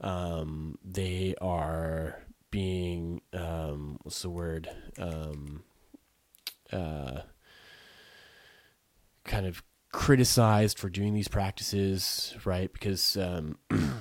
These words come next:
in a little bit of yoga history here, um, the, the Vedas and, and the Brahmins of the Vedas slowly became corrupt 'cause in, in their system,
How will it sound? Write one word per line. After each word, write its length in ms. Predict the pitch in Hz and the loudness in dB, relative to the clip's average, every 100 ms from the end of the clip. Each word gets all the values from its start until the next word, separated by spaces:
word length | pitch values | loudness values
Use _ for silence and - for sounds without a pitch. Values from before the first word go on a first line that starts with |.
| 92 | -8
in 140 | 101 107 | -6 0
a 40 | |
little 180 | 120 120 | 0 2
bit 120 | 113 | 2
of 160 | 107 101 | 0 0
yoga 260 | 104 104 | -2 0
history 380 | 98 101 - 95 | -4 -6 -4 -6
here, 360 | 90 90 92 104 - _ _ - _ _ _ _ _ - - | -4 -4 -4 -6 -10 _ _ -20 _ _ _ _ _ -20 -8
um, 400 | 98 85 85 87 | -4 -4 -6 -4
the, 160 | 90 87 - | -6 -8 -12
the 100 | 113 | -8
Vedas 880 | 98 95 117 147 165 95 87 90 - - | -8 -2 0 2 2 2 0 -4 -4 -4
and, 240 | 95 92 - | -4 -4 -6
and 160 | 95 90 | -6 -6
the 40 | |
Brahmins 880 | 82 107 98 104 110 92 87 85 - | -6 -2 0 2 2 0 -4 -4 -4
of 160 | 98 | -6
the 80 | 85 | -8
Vedas 640 | 82 95 98 90 80 85 - - - - - - - | -6 -4 -2 -4 -4 -4 -6 -14 -20 -20 -20 -20 -8
slowly 600 | - - 120 123 131 123 | -2 2 6 6 6 4
became 400 | 110 104 104 92 | 2 0 -2 -2
corrupt 480 | - 92 85 - - | -4 -4 -6 -8 -10
'cause 200 | 98 90 | -6 -2
in, 120 | 98 - | -4 -2
in 140 | 104 | -4
their 140 | 98 90 | -2 -2
system, 800 | - 127 127 - 92 85 87 | -2 0 0 0 0 0 -4